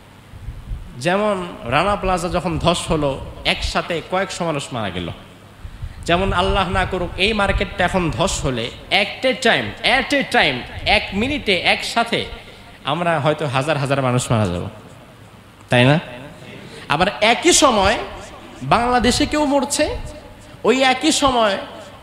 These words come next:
আমেরিকায় কেউ মরছে, ওই একই সময় আবার রাশিয়ায় কেউ মরছে, সৌদি আরবে কেউ মরছে,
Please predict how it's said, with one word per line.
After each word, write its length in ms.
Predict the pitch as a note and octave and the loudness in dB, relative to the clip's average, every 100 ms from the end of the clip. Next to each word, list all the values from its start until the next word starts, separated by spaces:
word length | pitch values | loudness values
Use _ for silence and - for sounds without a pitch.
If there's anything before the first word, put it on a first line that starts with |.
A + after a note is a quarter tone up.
| - | -8
আমেরিকায় 580 | C3+ F#3 B3+ A#3 A3 F3+ | 2 4 4 4 4 2
কেউ 180 | F3 | 2
মরছে, 420 | C#3 G#2+ G#2+ - - - - - - - - | -2 -4 -8 -12 -14 -18 -20 -20 -20 -20 -8
ওই 140 | - C#3 | 2 2
একই 260 | F3+ A#3+ | 2 0
সময় 340 | - A#3+ A#3 A3+ | 0 0 2 2
আবার 260 | G#3+ G#3+ F#3+ - - - - - - - | 2 0 -2 -8 -16 -16 -16 -14 -14 -8
রাশিয়ায় 600 | G#2 D3 G3+ - A3+ A3 | -2 0 0 -2 0 0
কেউ 220 | A3 G#3+ | 0 2
মরছে, 460 | G#3 F#3 F#3 G#3+ G#3 - - - | 2 0 0 -4 -6 -10 -16 -6
সৌদি 260 | F3+ F3 F3 | -2 0 0
আরবে 280 | G3 G#3+ G#3 | 0 0 -2
কেউ 180 | A3 | -4
মরছে, 480 | G#3+ G#3 G3+ - A3 | -4 -4 -6 -6 -8